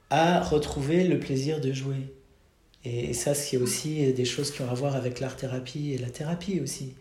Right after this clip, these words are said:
De, de se retrouver en capacité d'être, de, de vivre sa vie comme un jeu, parce que c'est un jeu.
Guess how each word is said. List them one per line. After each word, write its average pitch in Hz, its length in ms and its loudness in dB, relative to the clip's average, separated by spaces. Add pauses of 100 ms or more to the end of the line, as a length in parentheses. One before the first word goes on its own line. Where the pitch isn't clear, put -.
(360)
De, 131 160 4
de 127 160 2
se 127 120 0
retrouver 143 340 0
en 147 100 2
capacité 135 640 -4
d'être, 135 440 0 (640)
de, 127 200 6
de 127 100 6
vivre 147 480 6
sa 139 220 4
vie 135 220 2
comme 139 240 0
un 143 100 2
jeu, 156 300 2
parce 143 140 -2
que - 100 -6
c'est 156 300 -2
un 139 160 0
jeu. 131 260 -2